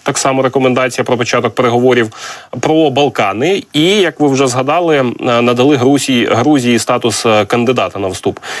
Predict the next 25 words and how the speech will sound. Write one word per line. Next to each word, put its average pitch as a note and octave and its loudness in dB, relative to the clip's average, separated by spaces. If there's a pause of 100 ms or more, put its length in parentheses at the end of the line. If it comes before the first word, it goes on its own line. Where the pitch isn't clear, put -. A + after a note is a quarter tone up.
(120)
Чи - -2
не F#3 4
вийде G#3+ 2
так, G#3+ -2
що - -2
ми E3+ 2
виконаємо, A#2+ 0
в G2+ -6
принципі, C3+ 0
всі A#2 -2
умови, C3+ 2 (360)
але C3+ 0
будемо F3 2
вимушені D#3 2
чекати C#3 -4
от A#2+ 0
перелічені C3+ 0
країни, C#3+ 0
щоб B2+ 0
Є C3 2
С C#3 -4
вже... A#2+ 0 (240)
Як G#2+ -6
то A#2 -2
кажуть, A#2 -2